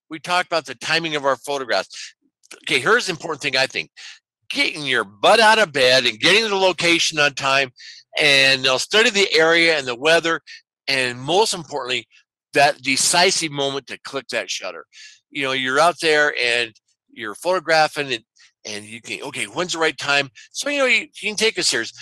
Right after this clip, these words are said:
Now, you have to remember, with digital now, we have a little bit more latitude about how much we can photograph things. Back when I first started, every time you click that shutter, it was a buck, you know, to get a proof and negatives and proofs.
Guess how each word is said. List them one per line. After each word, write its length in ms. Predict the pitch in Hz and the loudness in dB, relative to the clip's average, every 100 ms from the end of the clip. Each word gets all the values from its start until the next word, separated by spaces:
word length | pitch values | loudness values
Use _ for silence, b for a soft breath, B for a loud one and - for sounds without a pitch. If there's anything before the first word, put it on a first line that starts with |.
| B B - | B B -2
Now, 200 | 233 208 | 0 0
you 140 | 180 226 | 2 0
have 100 | 247 | 0
to 100 | 240 | 0
remember, 260 | 185 147 | 0 0
with 140 | 143 - | -4 0
digital 380 | 226 254 254 220 | 0 2 0 2
now, 220 | 208 190 | 2 2
we 160 | 185 | 0
have 180 | 165 170 | -2 -2
a 20 | |
little 140 | 170 190 | -2 0
bit 160 | 185 | 0
more 260 | 170 143 135 | -2 -6 2
latitude 520 | 131 143 165 - 170 | 4 4 2 -2 -6
about 220 | 147 113 | 0 0
how 180 | 120 151 | 2 0
much 240 | 156 - - B B - | 0 -6 -8 B B -4
we 120 | 156 | -4
can 180 | 147 127 | -4 -10
photograph 500 | 151 156 135 147 135 | -4 -4 0 0 0
things. 280 | 151 147 - B B - | -6 -8 -10 B B 4
Back 300 | 185 226 196 | 4 4 0
when 80 | |
I 120 | 180 214 | 0 0
first 280 | 196 180 | -2 -4
started, 480 | - 190 208 135 110 - | 2 4 4 2 -4 -2
every 540 | 190 208 160 127 127 117 | 2 2 0 -12 -12 -6
time 320 | 170 202 196 | -2 0 -2
you 100 | 190 | -8
click 220 | - 196 - | -6 -6 0
that 200 | 196 185 | 0 0
shutter, 380 | - 196 151 - | 0 0 -2 0
it 120 | 175 | -2
was 160 | 165 120 | 0 -4
a 80 | |
buck, 400 | 113 110 170 92 - | -4 4 6 6 0
you 500 | - - - - 135 | -18 -18 -20 -14 -4
know, 80 | 127 | -2
to 60 | 120 | 2
get 180 | 165 | 0
a 60 | 143 | 0
proof 380 | - 170 175 - | -4 -2 -2 -4
and 120 | 120 | -2
negatives 460 | 135 156 165 151 117 | 0 2 0 -2 -8
and 100 | 107 | -8
proofs. 300 | 170 165 | -6 -6